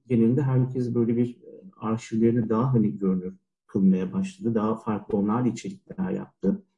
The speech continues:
Bu da biraz bana şey hatırlattı. Yani artık kütüphaneler, koleksiyonlar, arşivler sadece hani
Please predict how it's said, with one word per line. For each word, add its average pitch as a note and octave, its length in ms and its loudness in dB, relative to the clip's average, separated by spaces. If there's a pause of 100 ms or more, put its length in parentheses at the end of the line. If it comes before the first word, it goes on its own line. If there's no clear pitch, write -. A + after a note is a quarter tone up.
(280)
Bu B2+ 60 0
da D3+ 80 2
biraz E3 280 0
bana D#3+ 400 0
şey D#3 260 -2
hatırlattı. G2 400 -2
Yani G2+ 160 0
artık G2+ 280 -4 (180)
kütüphaneler, A#2+ 800 -2
koleksiyonlar, F#2+ 840 0
arşivler G#2 480 -6
sadece G#2+ 440 -6
hani A2+ 340 0